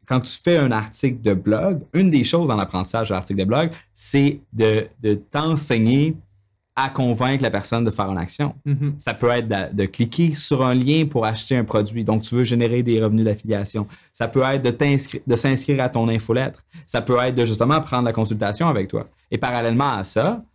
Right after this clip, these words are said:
Speaker 1: il faut que tu te dises que si t'es pas capable d'écrire un article de blog qui va amener quelqu'un à s'inscrire à ton infolettre, comment est-ce que tu penses que tu vas être capable de faire en sorte que cette personne-là va sortir sa carte de
Speaker 2: Mm.
Speaker 1: crédit,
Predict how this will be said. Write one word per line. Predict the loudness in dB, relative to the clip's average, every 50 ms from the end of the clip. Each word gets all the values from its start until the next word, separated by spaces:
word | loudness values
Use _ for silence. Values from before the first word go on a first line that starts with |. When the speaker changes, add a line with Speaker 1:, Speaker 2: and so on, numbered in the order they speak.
| _ _ -8
Speaker 1:
il | -2
faut | -2 -2 -2
que | -2
tu | -4 -6
te | -4
dises | 0 2 2 2 2 0 -4 -4
que | -4 -4
si | -4 -4 -6 0 0 0 2
t'es | 2 0 0
pas | 2 0 0
capable | 0 0 -4 -2 -2 -2 -2 -2 0
d'écrire | 0 -2 -2 0 0 0 2 2
un | 2 2
article | 0 0 -4 -8 -4 -4 -4 -2
de | 0 0 0
blog | 0 0 0 0 2 2 0 0 -2 -4 -6 -12 _ _ _
qui | _ -2
va | -2 -2 -2 -2
amener | -2 0 0 2 2 2 2 2
quelqu'un | 2 0 0 0 0 0 2 2 2 0 0
à | -2 -2 -2 -4
s'inscrire | -8 -10 -10 -10 -10 -6 -4 -2 0 2 0 0 0 -2 0 2 2 2 2
à | 2
ton | 2 2 2
infolettre, | 4 2 2 2 0 0 0 0 -2 -6 -10 -18 _ _ _ _ _ _ _ _ _ _ _ _ _ _ _ _
comment | -2 0 0
est-ce | 0 0 -2
que | -4
tu | -4 -4 -4
penses | -2 0 0 0 -2
que | -4
tu | -4 -2
vas | 0 0
être | 0
capable | 0 -2 -2 -2 -2 -2
de | -4
faire | -2 -2 -2 -2 -2
en | -2
sorte | -4 -4 -4
que | -4
cette | -4 -4 -4 -4
personne-là | -4 -6 -4 -2 -2 -2 0 0 -2 -4 -6 _ _ _ _
va | 0 0 0
sortir | 0 -4 -6 -6 -2 -2 -2 -2 -2 -8 -4 0 2 2 2 2
sa | 0 -2 -4
carte | -4 -2 -4 -2 -2
de | -2
Speaker 2:
Mm. | 0
Speaker 1:
crédit, | 0 0 0 0 0 0 -2 -2